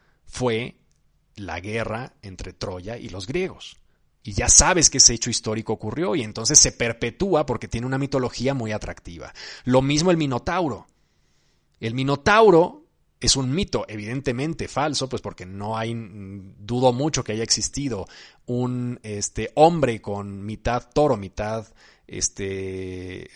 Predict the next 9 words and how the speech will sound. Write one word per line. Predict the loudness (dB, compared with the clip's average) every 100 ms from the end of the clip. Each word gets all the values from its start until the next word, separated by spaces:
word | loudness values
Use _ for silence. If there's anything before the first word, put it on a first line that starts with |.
| -16
eh, | -14 -12 -4
ser | -2 0
humano, | 2 2 2 -2 -6 _ _ _ _ _ _ _ _ -4
pero | -2 0
lo | -2
que | -2 4
sí | 6 6 2
existió | -2 -2 -2 -4 -8 -10 -14 _ _ _ _
fue | -10 -2 -2 -2 -8